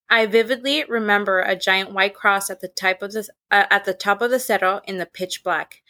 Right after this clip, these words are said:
The broadcast would go on for hours, just showing the image of the cross until finally she would appear.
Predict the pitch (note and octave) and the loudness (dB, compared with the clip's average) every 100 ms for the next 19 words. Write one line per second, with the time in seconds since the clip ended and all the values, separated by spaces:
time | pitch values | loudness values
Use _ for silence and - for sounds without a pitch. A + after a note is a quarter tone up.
0 | - _ _ _ - G3 G#3+ A3 A3 _ | -20 _ _ _ -8 2 4 4 2 _
1 | _ B3+ C4+ C#4 - A3 G#3 - G3 G3+ | _ 2 4 2 -2 -4 -4 2 2 4
2 | G3 G3+ G#3 G3 F#3 F3+ F3 E3+ - F3+ | 0 0 -2 2 4 4 0 -4 -4 -4
3 | - G#3+ A3+ A#3 A3 F#3+ F#3 F3+ E3+ - | 0 0 2 0 -2 -4 -2 -4 -6 -10
4 | - F#3+ F3 F3+ - G3 G#3 A3 G3+ F#3+ | -4 -4 -2 -10 2 2 2 -4 -6 -6
5 | F3+ - F#3 G3 G#3+ G#3+ G3+ F3 E3 - | -2 0 2 0 -2 -2 -2 -2 -4 -6
6 | F3+ D#3+ D3 | -4 -2 -2